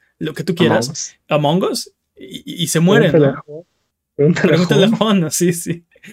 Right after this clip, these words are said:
Speaker 1: ¿Cómo le fue tratando de ser el nuevo, el nuevo Dota, no?
Speaker 2: Dota.
Speaker 1: Este,
Speaker 2: Too soon.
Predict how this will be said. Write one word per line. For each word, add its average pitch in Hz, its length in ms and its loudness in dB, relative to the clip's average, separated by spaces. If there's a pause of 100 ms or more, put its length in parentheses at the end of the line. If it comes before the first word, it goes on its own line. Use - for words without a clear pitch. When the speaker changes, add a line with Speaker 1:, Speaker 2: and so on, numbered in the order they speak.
Speaker 1:
¿Cómo 180 220 2
le 196 120 4
fue 262 180 0
tratando 185 440 2
de 165 80 2
ser 160 220 -2
el 151 180 0
nuevo, 156 520 -4
el 143 120 -6
nuevo 147 540 -8
Dota, 143 400 -4
no? 160 200 -12 (140)
Speaker 2:
Dota. 131 340 0 (120)
Speaker 1:
Este, 170 640 -2 (560)
Speaker 2:
Too 131 80 0
soon. 123 400 0